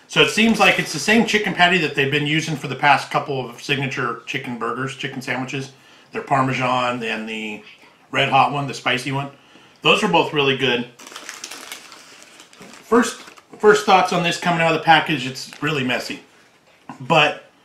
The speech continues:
it smells good. It's, clearly it's cheesy. There is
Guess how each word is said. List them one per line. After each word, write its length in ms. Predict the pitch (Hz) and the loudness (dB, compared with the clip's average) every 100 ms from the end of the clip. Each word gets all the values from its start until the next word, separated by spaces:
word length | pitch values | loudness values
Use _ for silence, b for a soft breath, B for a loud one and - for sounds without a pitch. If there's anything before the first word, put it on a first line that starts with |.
| _ _ _ - - _ | _ _ _ -20 -20 _
it 80 | - | -12
smells 360 | - 180 175 - | 0 4 4 4
good. 400 | 156 147 131 - - _ _ _ _ _ b b b b | 4 4 2 -8 -20 _ _ _ _ _ b b b b
It's, 80 | - | -18
clearly 400 | - 190 185 170 | -2 0 2 0
it's 100 | - | -2
cheesy. 560 | - 156 147 143 147 - _ _ _ - - _ _ b b b b b _ - | -2 -2 0 -2 -4 -8 _ _ _ -20 -20 _ _ b b b b b _ -4
There 360 | 147 147 139 | 2 2 0
is 640 | 139 143 139 131 127 - | -2 0 0 0 -2 -10